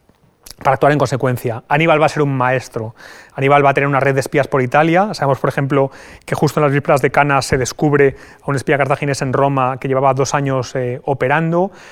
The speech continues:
pero Aníbal también va a utilizar a sus númidas para ser exploradores sobre el terreno. Aníbal va a interesarse por el carácter de los generales contrincantes que tiene. Eh, no, no, no va a desperdiciar ninguna brinda de información que le pueda ser útil para vencer una batalla.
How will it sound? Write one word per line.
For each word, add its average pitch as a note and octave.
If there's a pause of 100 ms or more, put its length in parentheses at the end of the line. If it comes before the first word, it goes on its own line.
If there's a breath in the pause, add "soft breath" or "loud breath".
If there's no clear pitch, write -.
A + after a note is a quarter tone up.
(160 loud breath)
pero B2+
Aníbal C#3
también C#3
va C#3
a -
utilizar C3+
a B2+
sus C3+
númidas C#3
para B2+
ser C#3
exploradores C3
sobre C3+
el B2
terreno. D#3 (260 loud breath)
Aníbal C#3
va C#3
a C3 (260 loud breath)
interesarse C#3
por C3+
el C3
carácter C3+
de B2+
los B2
generales C3
contrincantes C#3
que B2+
tiene. D#3 (360 loud breath)
Eh, B2+
no, D#3
no, E3+
no E3+
va F#3
a -
desperdiciar E3+
ninguna D3+
brinda C#3
de C3
información C3
que D3
le B2+
pueda C#3
ser -
útil C#3
para B2+
vencer B2
una C3
batalla. A#2